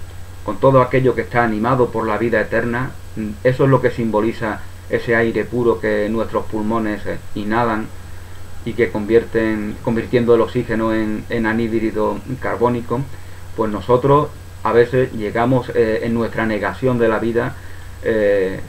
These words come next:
sustituimos eso por un veneno, por algo que nos perjudica, como es el tabaco, ¿no?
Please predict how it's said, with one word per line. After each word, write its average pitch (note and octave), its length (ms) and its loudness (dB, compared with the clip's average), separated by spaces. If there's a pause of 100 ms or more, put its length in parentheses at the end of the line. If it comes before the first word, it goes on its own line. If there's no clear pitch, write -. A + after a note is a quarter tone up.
sustituimos A#2+ 760 0
eso C#3 380 2 (420)
por A2 120 2
un C#3+ 160 4
veneno, A2 420 0 (440)
por G#2 100 0
algo A#2 320 2
que A#2 160 6
nos G#2+ 160 0
perjudica, G2+ 720 -4 (1120)
como G#2+ 260 0
es A2 60 -4
el A2 100 -4
tabaco, G2 460 -2
¿no? C#3 80 -6